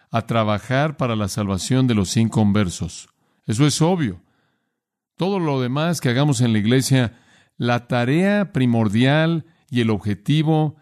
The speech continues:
es traer la salvación de las almas perdidas. Entonces, todos los medios de la iglesia y todas las disciplinas de la iglesia y todos los deberes de la iglesia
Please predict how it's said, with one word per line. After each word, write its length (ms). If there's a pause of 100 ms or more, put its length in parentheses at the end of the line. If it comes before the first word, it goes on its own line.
(160)
es 460
traer 440
la 160
salvación 800
de 100
las 280
almas 360
perdidas. 840 (840)
Entonces, 540
todos 300
los 180
medios 380
de 120
la 100
iglesia 460
y 40
todas 420
las 200
disciplinas 560
de 80
la 100
iglesia 560 (320)
y 140
todos 340
los 160
deberes 420
de 120
la 100
iglesia 640